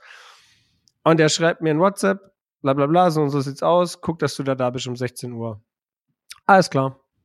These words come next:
Und dann bin ich da um sechzehn Uhr da und dann gibt's auch bis dahin keine weitere Kommunikation mehr. Ich schreib dem dann irgendwann mal fünfzehn dreißig, „Ja, ich bin unterwegs, komm zwei Minuten später.“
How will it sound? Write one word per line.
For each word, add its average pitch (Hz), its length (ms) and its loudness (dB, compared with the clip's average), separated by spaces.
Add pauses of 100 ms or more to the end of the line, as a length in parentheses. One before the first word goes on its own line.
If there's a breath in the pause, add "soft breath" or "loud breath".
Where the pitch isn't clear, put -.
(880)
Und 180 100 4
dann 170 120 4
bin 196 140 4
ich 180 100 0
da 175 100 2
um 165 80 0
sechzehn 165 360 -4
Uhr 165 100 -2
da 175 160 4
und 156 60 0
dann 139 100 -2
gibt's 151 180 -6
auch 151 360 -4
bis 170 260 0
dahin 170 400 2
keine 170 260 0
weitere 151 240 0
Kommunikation 147 680 -2
mehr. 180 140 0
Ich 151 80 -2
schreib 156 240 -2
dem 135 140 -4
dann 143 140 -4
irgendwann 156 380 0
mal 151 320 0
fünfzehn 139 340 -6
dreißig, 151 320 2
„Ja, 156 160 2
ich 147 60 0
bin 151 100 -2
unterwegs, 151 560 0
komm 143 300 -4
zwei 147 160 -2
Minuten 143 240 -8
später.“ 123 360 -4